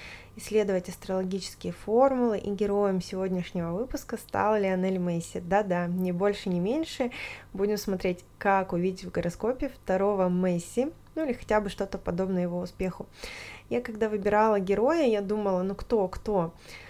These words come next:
Э, ну кто, как не самая залайканная <laughs> фотография в Инстаграме, где он держит кубок, то есть это стала, э, самая залайканная фотография. Э, и плюс она сместила фотографию, которая с яйцом, помните?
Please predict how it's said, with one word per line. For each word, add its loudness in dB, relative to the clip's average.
Э, -4
ну 2
кто, 4
как 0
не 2
самая 4
залайканная 4
<laughs> 0
фотография 4
в 0
Инстаграме, 0
где 4
он 4
держит 0
кубок, 0
то -4
есть -4
это -2
стала, -2
э, -2
самая 2
залайканная 0
фотография. 0
Э, -2
и 4
плюс 0
она 4
сместила 2
фотографию, 0
которая 0
с -6
яйцом, 2
помните? 0